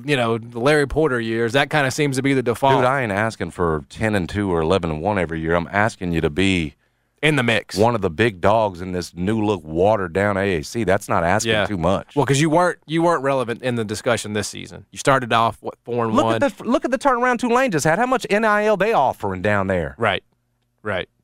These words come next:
Speaker 2: Look at the turnaround he just
Speaker 1: I
Speaker 2: had
Speaker 1: watched,
Speaker 2: this year.
Speaker 1: I watched Tulane
Speaker 2: That
Speaker 1: beat
Speaker 2: looks like
Speaker 1: Houston
Speaker 2: good coaching to me, John.
Speaker 1: in Houston with their third string quarterback.
Speaker 2: That
Speaker 1: I
Speaker 2: looks
Speaker 1: watched
Speaker 2: like
Speaker 1: the whole
Speaker 2: make-,
Speaker 1: game.
Speaker 2: that looks like making the most of what you got down there.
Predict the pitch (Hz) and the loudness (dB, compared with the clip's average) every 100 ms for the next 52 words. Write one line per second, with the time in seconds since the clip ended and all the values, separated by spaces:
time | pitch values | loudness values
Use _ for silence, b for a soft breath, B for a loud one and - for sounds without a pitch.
0 | _ 185 226 202 190 220 214 165 170 233 | _ -2 0 0 2 2 2 0 -2 0
1 | 170 - 214 220 175 165 135 101 151 220 | 0 2 2 4 2 2 0 0 0 2
2 | 208 190 - 185 151 156 180 165 139 117 | 0 -2 -4 -6 -2 0 2 0 0 2
3 | 143 165 - 175 117 180 190 170 240 269 | 2 2 0 -2 0 0 0 2 2 0
4 | - 151 120 139 170 202 110 107 110 165 | -2 -4 -2 -2 0 0 2 2 2 0
5 | 170 156 165 170 - 127 135 139 123 151 | 0 0 -2 0 0 0 0 2 0 2
6 | 151 - 127 123 165 104 82 - _ _ | 0 0 -2 0 0 0 -2 -6 _ _
7 | _ _ _ _ - 156 165 190 165 180 | _ _ _ _ 2 4 4 2 2 2
8 | 202 226 139 190 190 160 147 147 180 151 | 2 0 0 -2 0 0 0 0 0 0
9 | 139 165 - 139 165 127 120 185 127 117 | 0 0 0 -2 0 0 2 2 2 0
10 | 110 98 80 - | 2 0 -2 -6